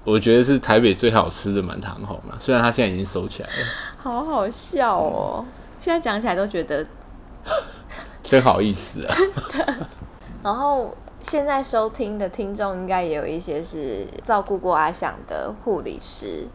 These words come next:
Speaker 1: <laughs>
Speaker 2: 对，就是有一些护理师变成阿翔的粉丝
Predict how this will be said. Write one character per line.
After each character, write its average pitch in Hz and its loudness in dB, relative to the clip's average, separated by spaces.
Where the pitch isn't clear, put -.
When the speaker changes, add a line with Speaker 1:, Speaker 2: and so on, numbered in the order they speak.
Speaker 1:
<laughs> - 2
Speaker 2:
对， 160 0
就 190 2
是 220 4
有 180 2
一 180 0
些 202 0
护 220 0
理 165 -4
师 180 -4
变 180 -2
成 196 -4
阿 165 0
翔 175 -8
的 101 -4
粉 143 -8
丝 - -14